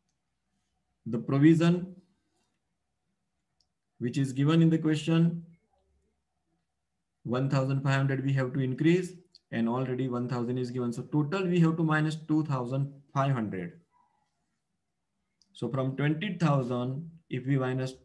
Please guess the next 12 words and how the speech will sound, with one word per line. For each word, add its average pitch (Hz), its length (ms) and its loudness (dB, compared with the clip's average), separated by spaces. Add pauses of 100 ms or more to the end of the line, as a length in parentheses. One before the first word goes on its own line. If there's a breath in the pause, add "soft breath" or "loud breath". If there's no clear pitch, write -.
two 202 120 -2
thousand 147 400 2
five 123 160 -4
hundred, 117 380 0
so 143 100 -2
it 139 140 2
will 151 160 4
come 147 520 -2 (580)
nineteen 131 720 0
thousand 120 440 0
five 107 140 -8
hundred. 95 440 -10